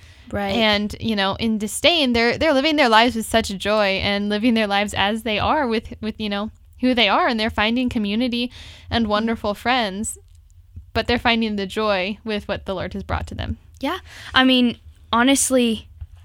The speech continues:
Speaker 1: um, what comes to my mind is Jeremiah twenty-nine eleven,
Speaker 2: Mm-hmm.
Speaker 1: right? And
Speaker 2: Yep.
Speaker 1: it's not just eleven, but it's eleven through thirteen. Um, "For I know the thoughts that I think towards you, declares the Lord,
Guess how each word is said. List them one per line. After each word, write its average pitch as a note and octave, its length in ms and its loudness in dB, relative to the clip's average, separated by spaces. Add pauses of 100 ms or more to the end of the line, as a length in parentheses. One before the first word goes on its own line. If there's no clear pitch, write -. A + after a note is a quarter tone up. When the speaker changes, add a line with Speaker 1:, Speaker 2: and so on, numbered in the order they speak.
(160)
Speaker 1:
um, G#3+ 320 0
what G#3 140 0
comes B3 340 2
to B3 100 -2
my G3+ 140 2
mind G#3 320 2
is G3 380 -4
Jeremiah G3+ 480 -2
twenty-nine G3 460 -4
eleven, F#3 380 -4
Speaker 2:
Mm-hmm. A3+ 180 2
Speaker 1:
right? G#3 360 0 (220)
And A3 100 4
Speaker 2:
Yep. G#3+ 80 4
Speaker 1:
it's - 100 2
not A#3 180 4
just A3+ 260 2
eleven, G3+ 340 0
but G3 120 -2
it's - 120 -8
eleven G3+ 320 -4
through G3 200 -8
thirteen. F#3+ 720 -6 (280)
Um, F#3+ 220 -2
"For G#3+ 120 -2
I G#3 120 2
know G#3+ 120 2
the G#3 140 -2
thoughts F#3+ 340 -4
that G3+ 140 -4
I G3+ 80 -4
think G3+ 260 -8
towards G#3 320 -6
you, G3 160 -6
declares G3+ 380 -8
the G3+ 120 -8
Lord, G3 300 -6